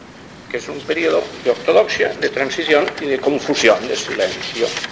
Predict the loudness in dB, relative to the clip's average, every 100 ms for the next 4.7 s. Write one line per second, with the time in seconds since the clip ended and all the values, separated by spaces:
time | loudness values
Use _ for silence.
0 | -12 -16 -16 -12 -8 -8 -8 -12 -12 -12
1 | -12 -12 -14 -14 -14 -16 0 4 6 8
2 | 6 6 4 2 -2 -4 2 4 4 2
3 | -6 -4 2 4 6 4 2 4 4 4
4 | 0 -6 -4 2 2 0